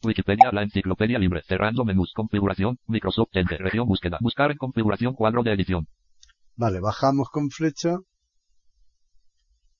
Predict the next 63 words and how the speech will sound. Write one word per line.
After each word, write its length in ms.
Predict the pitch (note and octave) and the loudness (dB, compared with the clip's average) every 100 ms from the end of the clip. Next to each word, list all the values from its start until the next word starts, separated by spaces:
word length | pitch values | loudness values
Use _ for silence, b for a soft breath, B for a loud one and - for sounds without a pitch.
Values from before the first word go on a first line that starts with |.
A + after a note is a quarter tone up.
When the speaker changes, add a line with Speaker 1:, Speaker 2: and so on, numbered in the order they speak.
| _ | _
Speaker 1:
Configuración, 600 | - - A2+ A2+ C3+ C#3+ | 8 8 6 2 2 0
región, 260 | F#2 G2+ A#2 | 2 2 4
nivel 220 | A#2+ C#3+ | 4 4
de 80 | C3 | 2
encabezado, 480 | B2 G2+ - B2 | 0 0 2 2
dos 140 | A2+ A#2 | 2 2
per 100 | A2 | 0
tema 240 | G2+ A2+ | 2 2
predetermin-, 460 | B2+ A#2+ G#2+ G2+ F#2+ | 2 0 2 2 2
tema 240 | B2 C#3+ | 2 0
predetermin-, 400 | C#3 C3 A2 G#2 | 0 0 0 2
tema 220 | G2+ A2 B2 | 2 2 0
persona-, 260 | A2 G#2 | -2 -2
personalice 460 | G#2+ A#2 A2+ B2 D3 | -2 0 2 2 2
el 80 | A#2+ | 0
enlace, 320 | A#2 B2+ D3+ | 2 2 2
más 160 | G#2+ A#2 | 0 0
información. 720 | A#2 G#2 G2 - G#2+ F#2+ D2+ _ - - | 0 0 -2 0 2 2 -2 _ -8 0
Home, 220 | A#2 C#3+ | 0 2
cien, 200 | A#2+ B2+ | 0 2
nivel 240 | A#2 C#3+ | 2 2
de 80 | C#3 | 2
enca-, 180 | B2+ A2 | -2 -2
mostrar 320 | A2+ - C#3+ | 0 2 2
botón 260 | F#2+ G#2 A#2+ | 2 0 2
de 120 | G#2 | 4
inicio. 320 | F#2+ F2+ D2+ _ _ _ - | 4 2 -2 _ _ _ -10
Speaker 2:
Vale. 240 | G#2 F#2+ | -4 -2
Speaker 1:
Establecer 440 | A2 A2+ A#2 C#3 C#3+ | -2 0 0 2 2
página 300 | A#2+ B2+ C3 | 2 2 0
de 100 | F#2 | 4
inicio 280 | F#2 G#2+ B2 | 4 4 0
a 60 | |
continuación. 500 | A2+ G#2+ F#2+ F2+ F2+ | -2 -2 -2 0 0
Mostrar 360 | E2 A#2 C3+ C#3+ | 0 0 2 2
botón 260 | G2+ B2 C3 | 2 0 0
de 100 | G2+ | 2
inicio, 300 | G#2+ B3+ B2+ | 2 2 0
casi 180 | - | 0
inicio 320 | A2+ A#2 B2+ D3 | 2 2 2 0
de 120 | B2 | 2
grupo, 200 | G#2+ B2+ | 2 2
mostrar 320 | G2+ - B2+ | 0 2 2
bo-, 100 | G2+ | 4
página 280 | A#2+ C3+ C#3+ | 2 2 2
de 80 | C#3 | 0
la 80 | |
nueva 220 | B2+ A#2 G#2+ | 2 2 2
pe-, 100 | G#2+ | 2
página 260 | A#2+ C#3+ | 2 2
de 80 | D3 | 0
la 80 | C3+ | 2
nueva 220 | A#2+ G#2+ | 2 2
pesta, 280 | F#2+ - A#2+ | 0 0 0
H 160 | B2 | 0
T 140 | C3+ C3 | 0 0
T 120 | B2+ | 2
P 120 | B2+ | 2
barra 180 | B2 A#2+ | 2 2
escribir 300 | - A#2 C3+ | 2 4 4
U 100 | B2 | 6
R 220 | A2+ A#2+ | 4 4
L. 140 | F2 | 2